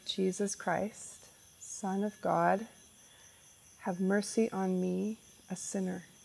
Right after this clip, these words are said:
Perhaps one of the more troublesome words in it is the word sinner. You may have different ways of responding to this word,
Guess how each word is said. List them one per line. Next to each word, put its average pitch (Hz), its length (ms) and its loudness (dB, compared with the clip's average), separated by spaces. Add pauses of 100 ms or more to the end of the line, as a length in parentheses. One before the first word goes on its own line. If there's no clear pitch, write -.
(1400)
Perhaps - 760 6
one 220 140 2
of 214 120 2
the 208 100 2
more 202 260 2
troublesome 214 540 2
words 196 400 2
in 190 160 0
it 190 160 -2
is 185 340 -6
the 190 60 -2
word 190 260 -2
sinner. 196 500 -2 (800)
You 214 460 4
may 202 360 6
have 247 260 6
different - 280 0
ways 190 320 0
of 185 160 2
responding 190 580 2
to 196 120 -4
this 190 320 -4
word, 180 340 0